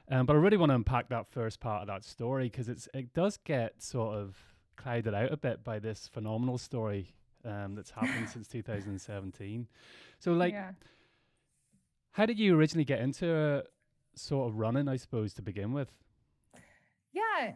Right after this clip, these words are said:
Speaker 2: um, yeah, thanks for saying that. I mean, it's, uh, I, I feel like my maybe more quote unquote, like, a lot of people know me for the accident story, but,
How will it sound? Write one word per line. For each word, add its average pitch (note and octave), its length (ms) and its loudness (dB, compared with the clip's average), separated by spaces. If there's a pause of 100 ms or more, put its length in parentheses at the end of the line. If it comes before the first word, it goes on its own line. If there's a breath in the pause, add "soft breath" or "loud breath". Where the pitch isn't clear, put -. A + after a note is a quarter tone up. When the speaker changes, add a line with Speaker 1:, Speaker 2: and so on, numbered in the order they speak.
Speaker 2:
um, D#4 520 -2 (120)
yeah, F4+ 240 -2
thanks F#4 300 -12
for E4+ 140 -8
saying C4 360 -6
that. F#3 180 -4
I G3 100 -4
mean, G#3 500 -8 (100)
it's, A3+ 360 -12
uh, A#3+ 40 -2
I, G3 640 -4 (680)
I C#4+ 340 -2
feel F4+ 140 -6
like F#4 300 -6
my B3 580 -4
maybe A#3 280 -6
more G#3+ 220 -6
quote A3 220 -8
unquote, G#3+ 340 -8
like, G3+ 280 -8
a B3 40 -10
lot A3+ 140 -4
of A3 80 -10
people A#3 200 -8
know G3 280 -4
me G#3+ 160 -6
for G3 260 -8
the F3+ 160 -8
accident F#3 500 -8
story, G#3 380 -6
but, F#3+ 300 -6